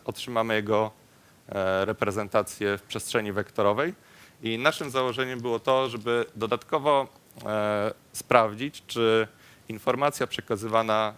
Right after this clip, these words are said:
e, w sekwencji będzie, e, zwiększała granularność tych etykiet, tak? Bo,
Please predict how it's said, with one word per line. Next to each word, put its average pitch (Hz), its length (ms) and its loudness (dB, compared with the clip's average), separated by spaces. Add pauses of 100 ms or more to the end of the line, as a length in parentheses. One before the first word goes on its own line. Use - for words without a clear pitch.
e, 104 260 -2
w - 80 -12
sekwencji 120 760 -2
będzie, 139 480 0 (600)
e, 104 360 -2 (160)
zwiększała 117 520 0
granularność 113 720 0
tych 107 200 -12
etykiet, 98 480 -8
tak? 110 240 -2
Bo, 101 280 -4